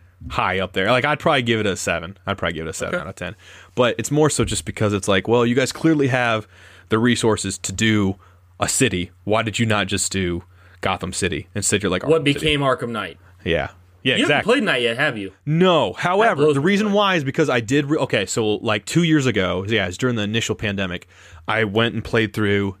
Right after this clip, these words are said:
Speaker 1: the, both the Telltale series, loved the first one, highly recommend that. And then I moved right into Arkham Asylum,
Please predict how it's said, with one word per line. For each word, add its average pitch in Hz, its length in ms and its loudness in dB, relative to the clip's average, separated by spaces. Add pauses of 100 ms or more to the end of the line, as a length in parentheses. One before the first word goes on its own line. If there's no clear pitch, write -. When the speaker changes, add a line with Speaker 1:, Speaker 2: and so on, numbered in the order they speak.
Speaker 1:
the, 98 280 0
both 113 200 0
the 135 80 -6
Telltale 113 400 2
series, 110 440 -2
loved 127 440 2
the 98 80 0
first 98 340 0
one, 87 240 -6 (220)
highly 139 240 2
recommend 101 420 0
that. 92 220 -4 (880)
And 135 120 2
then 131 120 4
I 127 40 2
moved 123 280 2
right 113 220 2
into 127 340 0
Arkham 104 260 0
Asylum, 101 480 -2